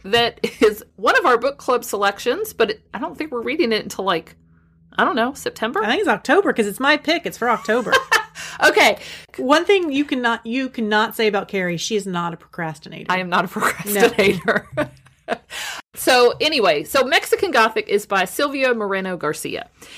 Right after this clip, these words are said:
Speaker 1: This was a book that was on my T B R list.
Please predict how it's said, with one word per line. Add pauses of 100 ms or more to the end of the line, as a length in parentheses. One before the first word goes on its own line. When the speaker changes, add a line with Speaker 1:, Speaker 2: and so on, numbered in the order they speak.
(300)
Speaker 1:
This
was
a
book
that
was
on
my
T
B
R
list.